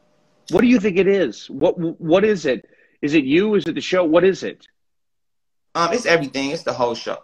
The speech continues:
Speaker 2: Um, well, For the Love of Ray J was a different wave. Brandy and Ray J, A Family Business, I created that.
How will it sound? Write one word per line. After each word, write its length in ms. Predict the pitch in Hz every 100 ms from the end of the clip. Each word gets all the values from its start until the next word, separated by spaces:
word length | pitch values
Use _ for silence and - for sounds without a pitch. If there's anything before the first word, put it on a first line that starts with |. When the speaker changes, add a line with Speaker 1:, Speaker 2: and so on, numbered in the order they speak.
| 135
Speaker 2:
Um, 240 | 151 143
well, 300 | 156 156 151
For 140 | - 170
the 60 |
Love 200 | 165 165
of 80 | 139
Ray 180 | 151 185
J 220 | 151 131
was 200 | 127 113
a 60 | 113
different 340 | 123 120 110
wave. 360 | 127 127 101 98 _ _ -
Brandy 380 | 135 156 151
and 80 | 147
Ray 140 | 147 147
J, 160 | 135
A 60 | 131
Family 380 | 127 139 127 120
Business, 460 | 123 143 117 117 -
I 80 | 123
created 460 | - 127 117 107
that. 360 | 131 123 101 -